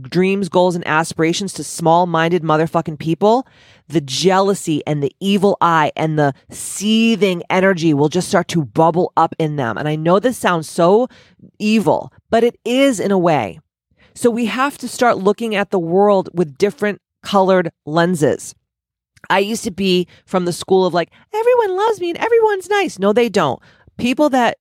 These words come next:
actually show up in wool-, a wolf in sheep's clothing will act like they're your biggest supporter to your face. And behind your back, they'll be like, "Phew, who does she think she is? She thinks she's better than us now because she's, like, big time."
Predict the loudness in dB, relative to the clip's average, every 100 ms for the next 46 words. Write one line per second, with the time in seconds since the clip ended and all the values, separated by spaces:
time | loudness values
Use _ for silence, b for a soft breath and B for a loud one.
0 | -2 -2 -2 -4 -4 -2 0 0 2 0
1 | 0 -6 _ _ -6 -2 2 2 2 0
2 | -2 2 4 2 0 -4 -4 -6 -6 0
3 | 2 2 0 -4 -10 b b 0 0 -2
4 | -2 -2 -2 0 2 2 2 0 0 -2
5 | -4 0 0 2 0 -2 -2 0 0 2
6 | -2 -6 b b -2 -2 -2 0 0 0
7 | 0 2 2 2 0 2 2 0 0 -2
8 | 0 0 2 2 0 0 0 2 4 2
9 | -2 -6 -4 -2 -2 -2 -4 -2 0 2
10 | 2 2 0 0 0 2 2 0 0 0
11 | 0 0 -2 -2 -4 -2 -2 -2 2 0